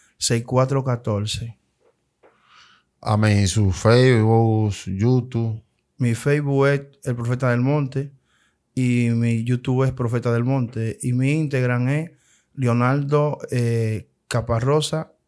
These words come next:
Speaker 1: diecinueve par de siete dos mil veintitrés.
Speaker 2: Amén.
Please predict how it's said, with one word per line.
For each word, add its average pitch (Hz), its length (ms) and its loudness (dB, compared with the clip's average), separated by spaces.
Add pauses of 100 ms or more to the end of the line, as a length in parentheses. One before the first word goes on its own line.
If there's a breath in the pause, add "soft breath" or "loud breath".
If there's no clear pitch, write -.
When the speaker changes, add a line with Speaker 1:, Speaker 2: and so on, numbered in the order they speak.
(120)
Speaker 1:
diecinueve 123 760 -2
par 135 160 2
de 123 80 0
siete 139 340 -4
dos 120 120 -2
mil 123 120 -2
veintitrés. 113 480 -6 (1080)
Speaker 2:
Amén. 87 720 2